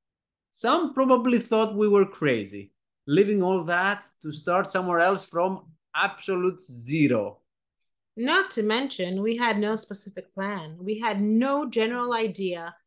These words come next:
Speaker 2: of what we wanted to do. We felt there was something bigger and better for us,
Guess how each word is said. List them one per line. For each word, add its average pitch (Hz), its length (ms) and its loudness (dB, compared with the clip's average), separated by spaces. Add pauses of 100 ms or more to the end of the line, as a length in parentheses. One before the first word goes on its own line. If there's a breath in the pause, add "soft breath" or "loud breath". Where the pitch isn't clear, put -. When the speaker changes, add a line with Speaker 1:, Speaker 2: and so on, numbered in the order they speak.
(240)
Speaker 2:
of 202 260 4
what 196 280 2
we 220 120 0
wanted 170 380 -10
to 175 140 -14
do. 151 360 -2 (960)
We 294 220 4
felt 427 320 4
there 302 120 4
was 247 160 4
something 240 580 2
bigger 220 320 6
and 190 180 2
better 220 260 -2
for 226 220 -2
us, 160 480 -10